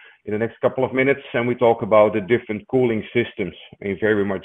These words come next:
detail. And not only the mechanical cooling systems, but in the C D C S, we also talk about the, the direct or the indirect free cooling systems that are often being used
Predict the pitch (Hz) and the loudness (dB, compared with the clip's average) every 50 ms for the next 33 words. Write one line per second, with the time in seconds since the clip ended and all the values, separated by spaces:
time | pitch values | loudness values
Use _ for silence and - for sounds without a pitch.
0 | - - 110 101 - - 90 80 80 92 98 113 131 143 147 143 135 127 120 113 | -10 -10 -10 -8 -6 -6 -4 -2 -2 -2 0 0 2 2 2 2 2 2 0 0
1 | 101 101 95 - - 123 127 135 123 - 113 107 - - 113 104 104 101 101 - | 0 -2 -2 0 0 0 2 0 0 -2 -4 -6 -4 -4 -4 -4 -4 -6 -4 -4
2 | 123 113 107 - - 139 139 - - - _ _ _ _ _ _ _ - 107 98 | -4 -4 -2 -2 -2 -4 -4 -6 -14 -20 _ _ _ _ _ _ _ -4 -2 0
3 | 123 127 135 123 127 - 147 143 127 123 117 - - 113 107 113 110 - - 110 | 0 0 0 -2 -4 -2 -2 -2 -2 -2 -4 -2 0 2 2 2 2 -2 -4 -2
4 | 110 110 110 117 117 117 - 117 104 - 113 110 110 - - 101 101 98 92 92 | 2 4 4 4 2 0 -4 -6 -2 0 2 2 2 2 0 2 2 4 2 2
5 | 95 101 95 92 90 90 90 85 90 90 87 - 104 104 107 107 107 104 104 104 | 0 0 0 2 0 -2 -4 -8 -14 -8 -2 2 4 4 6 6 4 4 2 0
6 | - 104 95 101 - 107 110 101 98 101 95 98 95 - - - - 110 104 98 | -2 -4 -4 -4 -4 -4 -4 -2 0 2 2 0 0 -2 -6 -6 -4 -4 -4 -4
7 | - 98 98 98 98 92 - - 98 90 - - 104 95 - 95 98 92 98 95 | -4 -6 -6 -4 -6 -6 -6 -8 -8 -8 -8 -10 -12 -10 -8 -6 -2 0 2 2
8 | 98 98 - - 104 90 98 101 98 95 95 95 92 98 101 101 104 101 - | 2 2 0 -4 -8 -6 -4 -4 -4 -4 -4 -4 -4 -4 -4 -4 -6 -6 -10